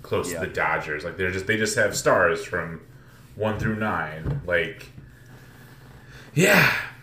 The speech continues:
Speaker 1: they,
Speaker 2: They don't have
Speaker 1: Tony could
Speaker 2: one
Speaker 1: not.
Speaker 2: Go ahead.
Speaker 1: Go ahead.
Speaker 2: I was gonna say, they don't have one fucking guy over twenty homers.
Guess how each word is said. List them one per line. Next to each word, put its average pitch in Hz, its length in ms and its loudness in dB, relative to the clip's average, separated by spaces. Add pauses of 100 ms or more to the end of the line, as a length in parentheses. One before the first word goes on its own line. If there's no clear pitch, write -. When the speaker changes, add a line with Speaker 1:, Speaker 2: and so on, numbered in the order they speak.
(220)
Speaker 1:
they, 117 300 4
Speaker 2:
They 127 280 2
don't 160 240 2
have 117 180 2
Speaker 1:
Tony 120 320 6
could 127 200 4
Speaker 2:
one 120 140 8
Speaker 1:
not. 131 260 6 (1700)
Speaker 2:
Go 98 100 -2
ahead. 78 120 -4 (340)
Speaker 1:
Go 107 180 4
ahead. 107 320 2 (1400)
Speaker 2:
I 101 80 -6
was 101 120 -6
gonna 107 120 -8
say, 101 200 -4
they 98 140 -2
don't 113 160 -2
have 92 200 -2
one 92 220 -4
fucking 87 440 -6
guy 76 200 -10
over 64 220 -14
twenty 69 340 -18
homers. - 420 -20